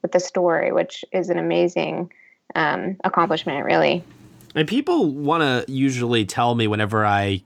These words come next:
Speaker 2: gush about this movie, they'll say to me, "It has zero characterization," or they'll say, uh, "I,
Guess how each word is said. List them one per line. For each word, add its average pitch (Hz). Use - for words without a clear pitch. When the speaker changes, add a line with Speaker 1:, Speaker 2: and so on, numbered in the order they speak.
Speaker 2:
gush 123
about 104
this -
movie, 92
they'll 107
say 110
to 104
me, 98
"It 120
has 139
zero 139
characterization," 107
or 117
they'll 110
say, 107
uh, 101
"I, 92